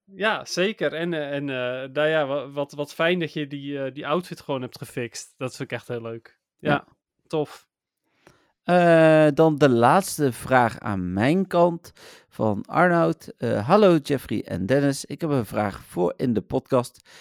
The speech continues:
Speaker 2: Het is misschien heel casual dat ik dit nog niet weet, maar ik leer nog steeds van ju-, eh, iedere week bij van jullie. Wat is het verschil tussen een gotcha en een plus? En hoe kom je hier aan en is het de moeite waard er een aan te schaffen?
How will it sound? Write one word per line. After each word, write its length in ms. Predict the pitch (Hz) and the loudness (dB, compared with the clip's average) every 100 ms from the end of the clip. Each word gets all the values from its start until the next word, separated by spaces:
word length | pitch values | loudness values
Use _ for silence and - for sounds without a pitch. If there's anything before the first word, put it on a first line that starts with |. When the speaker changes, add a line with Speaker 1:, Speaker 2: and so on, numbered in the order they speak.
| _ | _
Speaker 2:
Het 80 | _ | _
is 100 | 98 | -8
misschien 320 | 107 - 143 | -6 -2 0
heel 220 | 110 151 | 4 2
casual 380 | 180 185 147 143 | 4 0 2 2
dat 120 | 135 120 | 2 0
ik 80 | |
dit 180 | 120 120 | -2 -4
nog 180 | 110 107 | -4 -4
niet 220 | 107 92 | -6 -2
weet, 560 | 92 95 - - - _ | -2 -2 -4 -16 -20 _
maar 140 | - - | -10 -8
ik 120 | 98 | 0
leer 160 | 110 | 0
nog 100 | 110 104 | 0 0
steeds 240 | 165 175 | 0 0
van 100 | 151 | 0
ju-, 180 | 135 - _ | -2 -4 _
eh, 260 | - 120 117 | -2 2 2
iedere 240 | - 202 165 | 2 0 4
week 440 | 127 123 _ - 104 | 2 2 _ -16 -2
bij 280 | 98 90 | 0 0
van 140 | 82 87 | -4 -4
jullie. 360 | 87 87 90 - _ _ _ | -4 -6 -8 -18 _ _ _
Wat 340 | - 110 208 226 | -6 4 4 4
is 120 | 175 | -4
het 140 | 151 | -6
verschil 340 | - 131 151 147 | -10 -4 -2 -2
tussen 280 | 131 117 110 | -4 -4 -4
een 100 | 101 | -2
gotcha 480 | 147 170 - 143 - | -2 0 2 0 0
en 140 | 113 | -4
een 160 | 107 101 | -4 -4
plus? 440 | - 143 180 - _ _ _ _ | 0 2 2 -6 _ _ _ _
En 120 | 104 | -4
hoe 120 | 131 | -2
kom 220 | - 151 | 0 0
je 60 | 135 | 2
hier 280 | 113 113 - | 0 -2 0
aan 320 | 107 107 113 | 0 0 -2
en 160 | - 107 | -8 -6
is 100 | 104 | -6
het 80 | - | -6
de 80 | 113 | -6
moeite 280 | 101 98 | -4 -4
waard 260 | 92 87 87 | -4 -4 -6
er 140 | - - | -10 -8
een 280 | 104 104 | -6 -4
aan 200 | - 196 | 0 0
te 100 | 180 | 0
schaffen? 440 | 131 - 95 85 | -6 -8 -8 -10